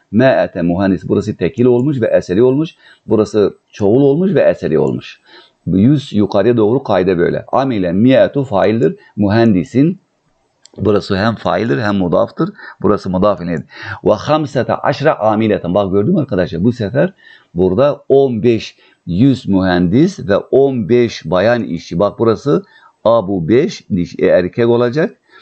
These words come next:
Çünkü burada işçiler dişidir. Ama on buraya uyum sağlayacak. Önceki canlı bir şekilde bu dersimizde de görmüş değil mi arkadaşlar? Dikkat etmenizi gerekiyor. Evet. E, yüz, e, mühendis,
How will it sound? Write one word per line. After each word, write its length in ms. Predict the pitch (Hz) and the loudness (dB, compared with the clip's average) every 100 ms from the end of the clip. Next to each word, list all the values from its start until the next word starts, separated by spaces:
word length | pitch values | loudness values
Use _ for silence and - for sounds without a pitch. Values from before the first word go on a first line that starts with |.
| _ _ _ | _ _ _
Çünkü 240 | - 107 104 | -2 0 2
burada 580 | 87 87 127 160 175 _ - | 0 0 0 -2 -8 _ -6
işçiler 520 | 90 82 95 95 120 90 | -6 -4 -2 0 0 -2
dişidir. 480 | 82 101 90 80 - - - - | -4 -2 0 -2 -6 -20 -6 -2
Ama 180 | 107 | 0
on 400 | 98 139 151 175 | 2 2 0 0
buraya 220 | 117 117 110 | 0 0 0
uyum 340 | 101 107 107 | 0 0 0
sağlayacak. 500 | 95 92 92 120 - | -2 -2 0 -2 -2
Önceki 560 | 107 101 95 - 147 - _ _ - | -2 0 0 0 -4 -4 _ _ -10
canlı 380 | 76 95 95 107 | -2 0 0 0
bir 60 | |
şekilde 360 | 92 95 104 107 | -2 -4 -2 0
bu 100 | 107 | 2
dersimizde 400 | 98 - 95 110 | 0 0 -2 0
de 40 | |
görmüş 360 | 110 92 92 - | 0 0 0 -2
değil 120 | 135 | 0
mi 60 | 151 | 0
arkadaşlar? 520 | - 87 80 - - | 0 -2 -4 -8 -10
Dikkat 240 | - 107 | -2 0
etmenizi 420 | 95 - 92 87 87 | 0 -2 -2 0 0
gerekiyor. 440 | 87 76 107 165 _ _ - - - _ 107 | -2 -2 -2 -2 _ _ -20 -20 -20 _ 0
Evet. 360 | 95 104 135 _ _ _ - | 2 0 0 _ _ _ -2
E, 80 | 98 | 0
yüz, 520 | 98 95 143 131 - _ | 2 2 2 0 -4 _
e, 80 | 98 95 92 92 90 | 2 4 4 2 2
mühendis, 840 | 87 92 95 90 87 117 151 - | 2 0 0 0 2 2 0 -6